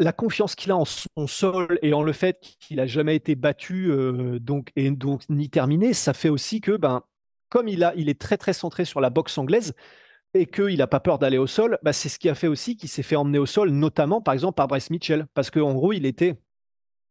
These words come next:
à l'aise en anglaise, il commençait à éviter un peu les coups, et cetera. Et en fait, bah, Bryce Mitchell, il a fait le truc, entre guillemets, bateau,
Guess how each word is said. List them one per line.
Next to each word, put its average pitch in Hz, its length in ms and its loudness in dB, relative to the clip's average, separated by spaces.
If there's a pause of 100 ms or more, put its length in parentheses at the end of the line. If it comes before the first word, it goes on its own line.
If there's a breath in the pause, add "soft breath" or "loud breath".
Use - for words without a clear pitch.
(220)
à 180 140 2
l'aise 165 200 2
en 147 100 0
anglaise, 147 420 0
il 151 40 -8
commençait 160 400 -4
à 151 60 0
éviter 139 260 -6
un 147 80 0
peu 170 120 -4
les 156 100 0
coups, 185 160 -4
et - 20 -16
cetera. 151 420 -2 (520 loud breath)
Et 143 100 2
en 131 80 0
fait, 226 220 0
bah, 135 80 0
Bryce 127 240 -2
Mitchell, 190 260 -2
il 135 80 -4
a 127 40 -2
fait - 140 -2
le 143 120 0
truc, - 320 -8 (280)
entre 214 360 0
guillemets, 170 400 2
bateau, 156 520 0